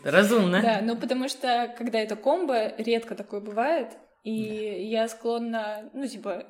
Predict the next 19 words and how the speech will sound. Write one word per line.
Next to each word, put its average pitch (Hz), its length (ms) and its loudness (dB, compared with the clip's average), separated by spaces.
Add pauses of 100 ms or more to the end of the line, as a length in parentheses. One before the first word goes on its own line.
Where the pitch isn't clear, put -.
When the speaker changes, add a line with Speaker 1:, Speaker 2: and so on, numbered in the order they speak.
Speaker 2:
если 262 360 -2
это 370 160 -4
есть, 220 300 -4
хорошо, 202 440 -4
если 214 320 -6
это 269 180 -2
есть, 185 220 -10
тоже 170 160 -8
хорошо. 196 520 -14
Speaker 1:
Мгм. 127 600 -6 (340)
Speaker 2:
Так, 185 260 -4
чувство 254 280 -6
юмора, 277 260 -2
но, 240 180 -2
знаешь, 277 320 -2
я 220 140 4
по 226 100 -2
стереотипным 233 640 -2
таким. 190 420 -10